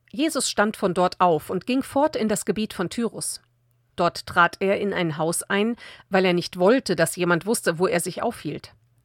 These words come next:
Aber er konnte nicht unerkannt bleiben, denn unmittelbar nach seiner Ankunft hatte eine Frau von ihm gehört, deren Tochter von einem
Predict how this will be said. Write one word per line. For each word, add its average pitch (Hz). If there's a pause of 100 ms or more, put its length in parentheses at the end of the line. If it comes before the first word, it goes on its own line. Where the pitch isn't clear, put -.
(480)
Aber 240
er 196
konnte -
nicht 233
unerkannt 170
bleiben, 175 (440)
denn 208
unmittelbar 254
nach 196
seiner 170
Ankunft -
hatte 254
eine 262
Frau 165
von 180
ihm 196
gehört, 226
deren 175
Tochter 220
von 190
einem 180